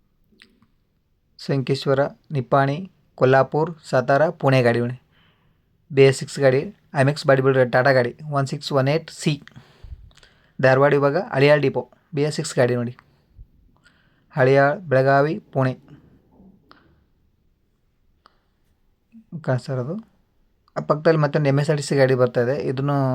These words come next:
without ಬೋರ್ಡಲ್ಲಿ, mostly ನೈಟ್ ರೈಡಿಂಗ್ ಗಾಡಿ ಅಲ್ವಾ, ಸೈಡ್ ಹಾಕಕ್ಕೆ ಬರ್ತಾ ಇರೋದು. ಈಗ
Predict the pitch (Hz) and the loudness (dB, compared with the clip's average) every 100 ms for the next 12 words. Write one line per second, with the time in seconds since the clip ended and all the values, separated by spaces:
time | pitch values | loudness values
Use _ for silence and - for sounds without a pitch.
0 | 123 127 139 127 127 123 131 190 220 - | -2 -2 -4 -2 0 0 -2 -6 -10 -10
1 | 139 135 143 131 131 135 127 135 127 123 | -6 -6 -4 -4 -2 0 0 0 0 0
2 | 123 123 139 127 123 123 120 113 123 123 | -2 -2 -2 0 -2 -4 -6 -4 -4 -4
3 | 127 214 - _ _ - | -4 -8 -12 _ _ -4